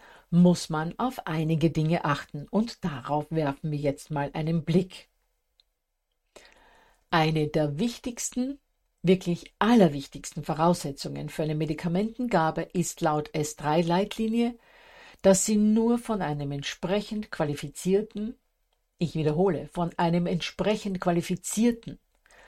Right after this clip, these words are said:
Facharzt durchgeführt werden soll. Das heißt, nur der Beruf des Psychiaters oder Kinderarztes reicht noch nicht. Die Fachleute müssen auf A D H S spezialisiert sein.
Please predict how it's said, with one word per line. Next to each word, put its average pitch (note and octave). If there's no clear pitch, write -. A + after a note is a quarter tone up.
Facharzt A3
durchgeführt D#3+
werden C3+
soll. -
Das F3
heißt, E3+
nur G#3+
der D3
Beruf E3+
des D3+
Psychiaters -
oder D3+
Kinderarztes D#3
reicht A3+
noch C3
nicht. A#2+
Die D#3+
Fachleute C#3+
müssen F#3
auf -
A D#3
D D3+
H D3+
S E3
spezialisiert D3+
sein. G2+